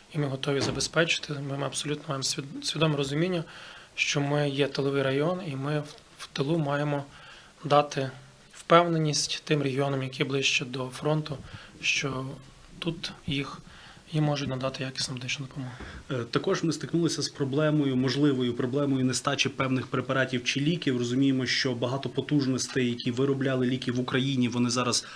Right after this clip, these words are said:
Speaker 2: або не можуть працювати, або просто поруйновані. Як з доставкою цих ліків з-за кордону? І, можливо, є якісь препарати, по яким, е,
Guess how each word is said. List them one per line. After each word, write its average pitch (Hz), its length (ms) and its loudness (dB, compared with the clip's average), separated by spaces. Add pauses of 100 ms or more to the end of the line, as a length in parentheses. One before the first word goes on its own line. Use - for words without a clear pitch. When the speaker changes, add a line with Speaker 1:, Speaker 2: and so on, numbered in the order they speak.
Speaker 2:
або 127 240 4
не 151 160 6
можуть 135 360 4
працювати, 120 460 -2
або 117 140 0
просто 143 340 0
поруйновані. 143 840 2
Як 151 240 0 (260)
з 123 80 -4
доставкою 147 600 2
цих - 220 -6
ліків 131 260 -2
з-за 143 200 0
кордону? 156 640 2
І, 139 180 -2
можливо, 135 400 2
є 131 260 2
якісь 131 240 -4
препарати, 135 500 -2
по 127 160 -2
яким, 120 320 0 (420)
е, 117 280 0